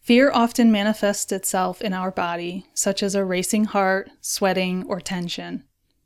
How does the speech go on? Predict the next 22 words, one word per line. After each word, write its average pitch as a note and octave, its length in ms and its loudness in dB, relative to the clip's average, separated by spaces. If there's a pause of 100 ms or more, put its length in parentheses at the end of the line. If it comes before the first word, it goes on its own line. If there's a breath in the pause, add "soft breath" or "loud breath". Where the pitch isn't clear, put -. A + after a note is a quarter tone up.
(140)
If A3+ 160 0
you A3 120 6
notice G#3 400 4
these G#3+ 240 -2
sensations, F#3+ 960 -2
take A#3+ 280 0
a C#4+ 60 4
moment G3+ 380 2
to G3+ 100 -4
breathe G#3+ 460 -2
deeply F#3+ 560 -6 (100)
and G#3+ 140 2
identify G#3+ 800 2 (100)
what G3 220 0
may G3 160 -2
be G3 100 -2
causing F3+ 480 -4
them. F3 240 -10 (960)
Second, - 480 -2 (640)
observe G3+ 560 -2
your G3 220 -4
thoughts. - 640 -8